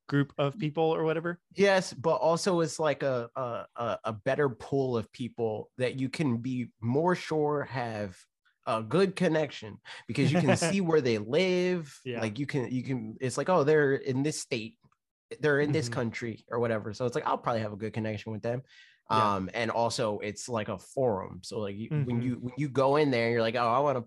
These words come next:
Speaker 2: play the video game." And then you match with somebody that both wanna play the video game.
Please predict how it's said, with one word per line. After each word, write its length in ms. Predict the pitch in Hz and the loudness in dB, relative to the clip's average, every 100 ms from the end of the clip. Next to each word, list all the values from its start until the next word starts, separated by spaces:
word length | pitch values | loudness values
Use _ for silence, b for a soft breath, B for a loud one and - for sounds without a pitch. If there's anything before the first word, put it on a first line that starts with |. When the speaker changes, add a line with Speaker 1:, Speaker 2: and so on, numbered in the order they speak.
| _ 120 | _ -14
Speaker 2:
play 160 | - 151 | -4 -2
the 80 | 147 | -2
video 280 | 151 131 113 | -2 -2 -2
game." 260 | 117 98 B B B | -4 -6 B B B
And 100 | 101 | -4
then 160 | 104 104 | -2 -2
you 120 | 107 | 0
match 280 | 120 131 - | 0 -2 -4
with 120 | 120 | -2
somebody 320 | 131 127 123 | -2 0 0
that 180 | 120 107 | -2 -2
both 200 | 135 127 | -2 -2
wanna 180 | 131 123 | -2 -2
play 180 | - 127 | -2 -4
the 60 | |
video 300 | 113 160 131 | -2 -2 -2
game. 260 | 120 127 | -2 -4